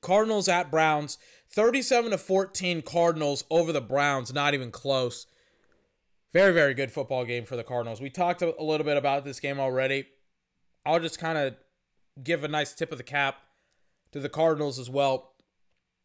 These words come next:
Um, came in, played very well. Again, overcame a lot of deficiencies, a lot of, uh, distractions and things of that nature. Great job by the Cardinals, um, against the, uh, the,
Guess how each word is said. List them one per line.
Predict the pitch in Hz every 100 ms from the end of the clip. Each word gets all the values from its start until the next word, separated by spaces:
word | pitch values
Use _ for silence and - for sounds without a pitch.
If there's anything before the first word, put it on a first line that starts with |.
| -
Um, | 135 135 131 120 - _ _ _ _ _ _
came | - 156 151
in, | 147 135
played | 131 143 135
very | 139 139
well. | 135 131 127 - _ _ _ _ _ _ _ _ _ _ - -
Again, | 147 135 147
overcame | 143 135 143 135 - 147 143 -
a |
lot | 135 131 135
of | 120
deficiencies, | 123 147 131 131 - 131
a | 123
lot | 123 127
of, | 123 - _ _ _ _ _
uh, | - 113
distractions | 107 - 139 127 - 131 120
and | 113
things | 123 117
of |
that | 120 117
nature. | 120 117 - 117 - _ _ _ -
Great | 147 147
job | 147 131
by | 123
the | 120
Cardinals, | - 117 110 110 104 - _ _ _ _ -
um, | 123 120 117 107 -
against | 113 120 113 -
the, | 117 117
uh, | 113 110 104 101 -
the, | 104 113 110